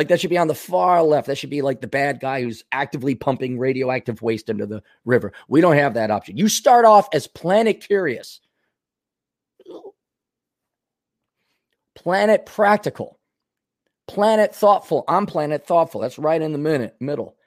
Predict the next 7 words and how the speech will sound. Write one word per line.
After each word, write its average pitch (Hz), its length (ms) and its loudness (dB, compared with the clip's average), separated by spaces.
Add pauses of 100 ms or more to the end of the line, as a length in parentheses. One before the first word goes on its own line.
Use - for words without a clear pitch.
(240)
Planet 247 560 -2
Bay. 214 380 0 (160)
What 277 240 2
is 277 160 4
a 160 80 4
fucking 302 680 0
bay? 233 520 0